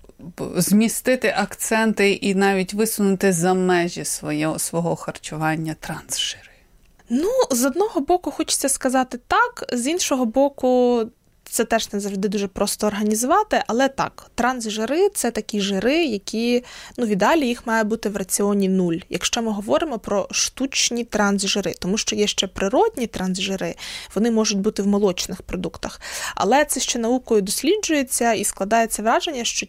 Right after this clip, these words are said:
Speaker 2: ті трансжири, які містяться в молочці, це все-таки інші трансжири, ніж ті, які штучно людина створила, там, наприклад,
Speaker 1: Тобто
Speaker 2: з пальмової олії,
Speaker 1: не
Speaker 2: модифікувала.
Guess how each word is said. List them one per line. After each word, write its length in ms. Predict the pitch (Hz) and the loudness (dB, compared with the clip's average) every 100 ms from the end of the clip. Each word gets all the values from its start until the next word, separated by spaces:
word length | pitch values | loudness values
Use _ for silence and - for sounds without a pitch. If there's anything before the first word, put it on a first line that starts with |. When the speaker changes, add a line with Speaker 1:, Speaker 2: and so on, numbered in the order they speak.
| - | -6
Speaker 2:
ті 220 | - 233 | 0 0
трансжири, 760 | - 202 202 196 190 208 208 | 0 -2 0 0 -2 0 2
які 320 | 208 180 - 202 | 2 0 0 0
містяться 600 | 202 208 - 190 - 196 | 2 0 -2 -6 -4 -2
в 40 | |
молочці, 640 | 202 208 330 427 - - | 0 2 2 2 0 -2
це 180 | 247 - | -2 -2
все-таки 500 | 214 - - 196 220 - | -2 -4 -6 -6 -8 -2
інші 380 | 240 220 - 185 | 2 2 2 -2
трансжири, 760 | - 208 196 196 202 202 349 427 - - - | -4 -2 -2 0 0 2 2 0 -6 -14 -6
ніж 280 | 208 202 - | -2 0 0
ті, 320 | - - 285 | -2 0 2
які 280 | 277 208 214 | 2 0 -4
штучно 760 | - - - 247 - - 220 214 | -2 -2 -2 -2 -2 -2 0 2
людина 480 | 196 190 214 214 185 | 2 2 2 2 0
створила, 760 | - - 196 190 233 196 180 - - - | -2 -2 0 2 4 4 2 0 -10 -4
там, 140 | 196 | -2
наприклад, 340 | 190 226 220 190 | 2 2 2 0
Speaker 1:
Тобто 200 | 208 208 | 0 0
Speaker 2:
з 40 | |
пальмової 520 | 208 226 208 190 185 180 | 2 0 0 -2 -2 -2
олії, 540 | 190 185 175 175 - - | -2 -2 -4 -6 -8 -6
Speaker 1:
не 200 | 202 196 | 2 4
Speaker 2:
модифікувала. 800 | 208 214 214 208 185 196 170 180 | 4 4 4 2 4 2 2 0